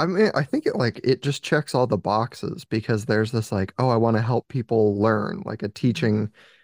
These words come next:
Speaker 1: something in me that was like, "Oh, maybe you should have been teaching." And it's like, well, now I do kind of. I mean, other people like yourself are actually teaching people, and I'm just the voice behind the, the mic that asks questions.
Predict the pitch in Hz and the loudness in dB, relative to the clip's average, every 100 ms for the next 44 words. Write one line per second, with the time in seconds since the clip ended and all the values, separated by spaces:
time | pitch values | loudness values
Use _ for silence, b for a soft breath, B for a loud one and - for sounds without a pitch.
0 | _ - 139 131 113 120 113 110 117 107 | _ 0 2 2 4 4 4 2 0 -2
1 | 104 104 - 175 135 117 131 120 117 127 | 0 0 0 0 2 2 2 0 -2 -4
2 | 104 110 101 135 127 - 98 107 - _ | -2 -4 -4 -4 -4 -4 -6 -8 -12 _
3 | _ _ _ _ - 135 - 117 127 120 | _ _ _ _ -10 -8 -4 0 2 2
4 | 120 147 123 107 123 143 120 - - 113 | 2 2 2 2 2 0 -2 -8 -2 2
5 | 131 98 104 127 135 _ - 113 110 107 | 2 2 2 2 -2 _ -10 -2 -2 0
6 | 127 147 127 131 117 113 113 110 113 104 | 2 2 2 0 0 -2 -2 -4 -6 -2
7 | 139 117 - 113 113 117 - 120 101 - | 0 0 0 0 0 -2 0 0 0 -2
8 | 123 - 110 98 110 - 110 107 110 110 | -4 -2 -4 -2 -4 0 0 2 0 0
9 | 104 107 - _ _ _ _ _ - 120 | 0 -4 -6 _ _ _ _ _ 2 2
10 | 113 120 120 - - 113 101 123 113 107 | 4 4 2 -2 -8 -6 0 2 4 4
11 | 104 - 113 110 117 117 - 107 - 113 | 4 2 0 2 0 0 -4 -4 -2 -2
12 | 107 - - - 135 147 - 92 101 117 | -2 -6 -16 -4 -2 -2 -2 -4 -4 -8